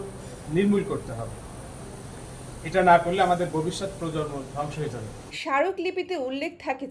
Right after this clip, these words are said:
Speaker 2: যে মাদক বিরোধী সচেতনতামূলক কার্যক্রম জোরদার করতে হবে, মাদক চোরাচালান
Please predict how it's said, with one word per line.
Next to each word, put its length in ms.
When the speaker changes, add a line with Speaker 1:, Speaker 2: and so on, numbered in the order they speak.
Speaker 2:
যে 80
মাদক 380
বিরোধী 320
সচেতনতামূলক 1000
কার্যক্রম 480
জোরদার 360
করতে 300
হবে, 200
মাদক 300
চোরাচালান 540